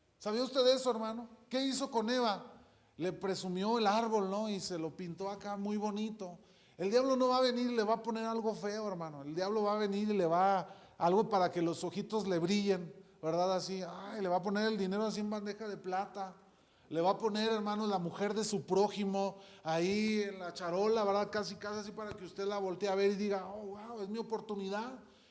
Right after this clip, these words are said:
Satanás, hermano, va a buscar la manera de llevarnos al mundo, a los placeres de este mundo. Y cuando usted diga, "Yo ya no quiero nada", para,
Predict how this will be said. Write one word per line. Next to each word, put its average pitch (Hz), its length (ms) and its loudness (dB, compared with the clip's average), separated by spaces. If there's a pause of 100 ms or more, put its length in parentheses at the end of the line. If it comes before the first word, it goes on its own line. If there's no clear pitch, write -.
(140)
Satanás, 202 800 0
hermano, 196 600 -2 (440)
va 185 80 -6
a - 20 -4
buscar 233 340 -2
la 247 140 4
manera 226 460 0
de 185 500 -2 (560)
llevarnos 202 580 -4
al 165 120 -2
mundo, 156 440 -4 (120)
a 143 80 -4
los 175 200 -4
placeres 208 560 -2
de 202 100 -2
este 208 160 -8
mundo. 202 460 -4 (260)
Y 196 180 -4
cuando 202 360 0
usted 247 280 6
diga, 247 320 4 (240)
"Yo 202 60 -4
ya 240 140 0
no 262 160 -2
quiero 247 240 0
nada", 254 500 0
para, 196 340 0